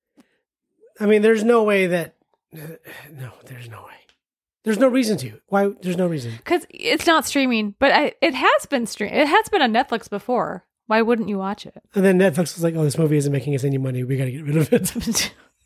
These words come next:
Speaker 2: But it didn't cost any money to make, so you're always making money no matter what.
Speaker 1: Like, "Oh,
Speaker 2: It
Speaker 1: it's,
Speaker 2: was
Speaker 1: it's taking up,
Speaker 2: free.
Speaker 1: it's taking up
Speaker 2: <laughs>
Speaker 1: valuable real estate on our bandwidth."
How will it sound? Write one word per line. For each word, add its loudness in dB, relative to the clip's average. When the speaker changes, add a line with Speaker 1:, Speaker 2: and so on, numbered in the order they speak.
Speaker 2:
But 2
it -2
didn't 0
cost 0
any 2
money 2
to 0
make, -2
so -2
you're 0
always 2
making 0
money 0
no -4
matter 0
what. -2
Speaker 1:
Like, 2
"Oh, 0
Speaker 2:
It -4
Speaker 1:
it's, -2
Speaker 2:
was -4
Speaker 1:
it's 0
taking 4
up, 4
Speaker 2:
free. -4
Speaker 1:
it's 0
taking 0
up 0
Speaker 2:
<laughs> -6
Speaker 1:
valuable 2
real 0
estate -4
on -6
our -2
bandwidth." -6